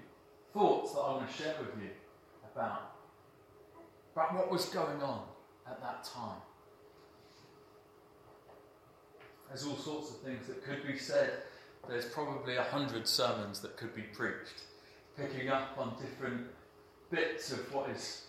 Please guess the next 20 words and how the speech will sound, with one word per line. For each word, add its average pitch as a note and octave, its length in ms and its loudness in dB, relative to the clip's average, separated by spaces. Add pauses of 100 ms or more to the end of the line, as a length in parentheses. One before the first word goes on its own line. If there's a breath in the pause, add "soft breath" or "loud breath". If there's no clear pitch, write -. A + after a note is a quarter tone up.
shared D3 440 6
in C3 80 0
that C3 280 0
particular A#2+ 440 -6 (120)
part A#2+ 260 -2 (1000)
of G#2 160 -10
the G#2 80 -10
story B2+ 600 -2 (600)
of G#2+ 140 -10
Jesus' - 580 -4
crucifixion. A2 680 -8 (3250)
First B2 440 -2
thing A#2+ 280 0
that - 160 -4
I A#2+ 40 -4
want A#2 160 -2
to - 160 -8
pick - 180 -12
up - 160 -6
on A2 140 0